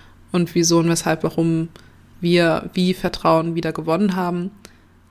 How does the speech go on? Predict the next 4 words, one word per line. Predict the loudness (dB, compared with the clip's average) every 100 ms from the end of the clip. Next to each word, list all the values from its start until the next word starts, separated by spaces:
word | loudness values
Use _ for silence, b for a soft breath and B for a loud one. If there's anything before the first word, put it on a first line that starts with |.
| _
Ähm, | 0 0 0 -4 -8 -14 -20 -20 _ -20 -20 -20 -20 _ _ _ _ _
und | -6 -6
ich | -4
glaube, | 0 2 2 0